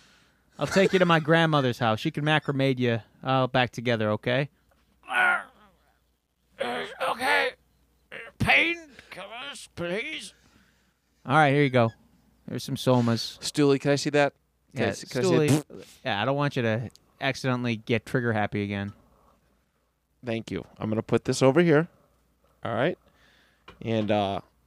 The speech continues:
Speaker 1: That shotgun exploded like your anus in your pants. After a question.
Speaker 2: That's fucking gets.
Speaker 1: I don't think anybody deserves that, Stooley.
Speaker 2: Fuck him.
Speaker 1: No, well,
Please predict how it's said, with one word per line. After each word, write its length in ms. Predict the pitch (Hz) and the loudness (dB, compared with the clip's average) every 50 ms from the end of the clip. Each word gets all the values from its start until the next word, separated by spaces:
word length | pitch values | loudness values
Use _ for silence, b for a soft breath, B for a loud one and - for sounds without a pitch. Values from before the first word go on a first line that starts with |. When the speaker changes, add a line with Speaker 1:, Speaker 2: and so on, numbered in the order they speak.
| - - - - | -14 -14 -10 -6
Speaker 1:
That 180 | - 139 139 - | -4 -4 -2 0
shotgun 440 | - 190 202 202 - - 147 131 120 | 2 2 2 2 2 0 0 0 0
exploded 520 | 117 - - - 156 156 156 151 139 120 | -2 -8 -8 -2 0 2 4 4 2 2
like 200 | 127 123 127 - | 0 -2 -2 0
your 100 | - 123 | -2 -2
anus 320 | 131 143 147 139 123 - 131 | 0 0 -2 -2 -4 -4 -4
in 80 | 117 | -4
your 100 | 110 101 | -4 -6
pants. 560 | - - 139 147 147 123 95 - - - - - _ _ _ _ _ _ _ _ _ _ _ - | -6 -6 -6 -6 -6 -6 -8 -10 -14 -20 -20 -20 _ _ _ _ _ _ _ _ _ _ _ -6
After 340 | 170 175 165 - 156 151 135 | -2 -2 -2 0 0 -2 -2
a 60 | 131 | 0
question. 460 | - 156 156 180 - - - 87 - - | 0 0 -2 -2 -2 -8 -14 -12 -4 0
Speaker 2:
That's 220 | 440 539 - - 554 587 605 539 539 - - - 523 605 453 - | 0 0 2 2 2 2 2 2 0 -6 -4 2 2 2 2 4
fucking 180 | 427 453 370 339 | 2 2 2 2
gets. 560 | - 466 508 453 277 226 - - - - - | 2 4 4 4 2 -2 -4 -6 -6 -6 -6
Speaker 1:
I 160 | - 139 175 | -2 0 2
don't 180 | 269 339 320 196 | 4 4 4 4
think 160 | 208 202 175 | 4 4 6
anybody 420 | 180 190 240 262 226 160 131 123 107 | 6 4 4 4 4 2 2 0 -2
deserves 420 | 113 110 104 113 110 110 107 104 | -4 -4 -2 -2 -4 -4 -4 -2
that, 260 | 110 127 160 156 143 | 0 2 2 2 0
Stooley. 480 | - - - 98 92 92 92 92 92 - - _ _ | -2 -6 -6 -4 -4 -4 -4 -4 -6 -8 -10 _ _
Speaker 2:
Fuck 360 | - - 605 659 622 - - | -2 2 4 4 4 4 2
him. 440 | - 480 480 440 415 392 330 233 - b b b b b | 4 4 6 6 4 2 2 -2 -8 b b b b b
Speaker 1:
No, 500 | - - 110 147 220 320 277 151 123 110 110 | -8 -4 -4 -2 -2 -2 -4 -4 -2 0 2
well, 320 | 127 156 226 233 220 | 4 4 4 2 0